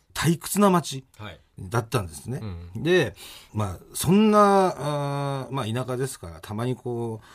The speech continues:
Speaker 1: う、えー、親にね、車乗せてもらって送ってもらったりとかすることもあるんだけども、
Speaker 2: はい。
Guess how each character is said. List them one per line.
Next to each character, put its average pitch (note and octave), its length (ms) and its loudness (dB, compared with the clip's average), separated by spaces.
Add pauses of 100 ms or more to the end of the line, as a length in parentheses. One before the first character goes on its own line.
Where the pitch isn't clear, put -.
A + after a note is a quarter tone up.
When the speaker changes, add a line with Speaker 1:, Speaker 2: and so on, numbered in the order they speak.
(160)
Speaker 1:
う、 F2+ 60 -16
え F2+ 120 -10
ー、 F#2 40 -10
親 A2+ 200 0
に G2 120 -2
ね、 A2 340 -6
車 G2 280 -4
乗 G2 100 -4
せ - 80 -12
て A#2 60 -4
も A2+ 80 0
ら A2 60 -4
っ - 20 -10
て - 100 -6
送 G#2+ 200 -4
っ - 40 -20
て - 80 -6
も A#2+ 80 0
ら A#2+ 60 -2
っ - 20 -16
た C3 100 -2
り A2+ 60 0
と F#2+ 80 -4
か E2 80 -10
す - 100 -12
る A2 60 -4
こ B2 80 -2
と A2 80 -4
も F2 160 -10
あ G#2+ 60 -4
る E3 80 -2
ん G3+ 100 -2
だ G#2+ 100 -4
け F2 80 -10
ど E2+ 120 -14
も、 A#2 180 -2
Speaker 2:
は G#2+ 80 0
い。 E2 120 -10